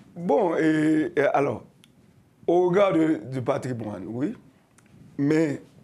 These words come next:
pas seulement obligation, ça a que rien, de toutes les façons.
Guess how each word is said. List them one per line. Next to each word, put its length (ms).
pas 160
seulement 580
obligation, 760
ça 220
a 100
que 140
rien, 520
de 60
toutes 160
les 80
façons. 320